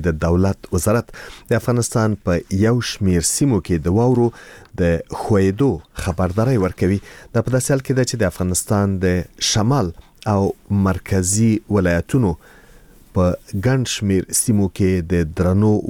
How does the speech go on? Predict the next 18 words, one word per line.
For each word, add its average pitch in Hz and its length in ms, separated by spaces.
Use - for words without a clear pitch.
واورو 98 400
د 87 120
ورښتونو 95 540
راپورونه 95 480
ورکړل 95 400
شوي 101 280
دي. 98 80
د 95 100
آزادۍ 92 320
راډیو 92 320
اوریدونکو 95 600
د 87 300
اس - 180
ام 95 140
اس 98 100
اتلس 120 460
په 95 140
وسیله 107 320